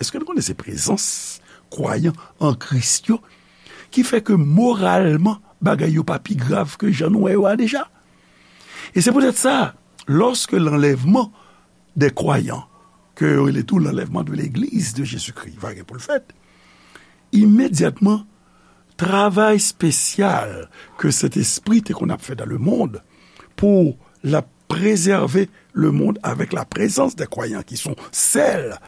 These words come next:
de la tè, travay sa, l ap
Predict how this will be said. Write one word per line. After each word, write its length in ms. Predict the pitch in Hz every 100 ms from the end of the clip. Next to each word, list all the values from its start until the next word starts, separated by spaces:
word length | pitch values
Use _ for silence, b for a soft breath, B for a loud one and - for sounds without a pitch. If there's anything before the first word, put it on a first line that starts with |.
| b b b _
de 120 | 120 -
la 100 | 104
tè, 160 | 190 240 254 - b b b b b
travay 400 | 143 143 131 165 156
sa, 280 | 131 151 156 b b b -
l 80 | 139
ap 220 | 147 -